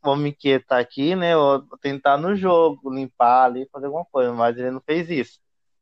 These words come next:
Ele foi sempre articulando mais ainda as coisas e o pessoal, e o pessoal, o público aqui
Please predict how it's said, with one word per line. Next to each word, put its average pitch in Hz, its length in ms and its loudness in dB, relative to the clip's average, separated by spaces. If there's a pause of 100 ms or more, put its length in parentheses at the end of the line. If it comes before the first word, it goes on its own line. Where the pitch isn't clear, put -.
(140)
Ele 110 120 -8
foi 123 200 -2
sempre 120 380 -6
articulando 135 540 -2
mais 123 380 2
ainda 143 680 -2 (540)
as 120 240 -2
coisas 170 680 0
e 208 220 0
o 214 60 -6
pessoal, 180 880 -2
e 156 100 -8
o 156 60 -10
pessoal, 143 440 -4
o 131 40 -10
público 123 420 -12
aqui 139 140 -12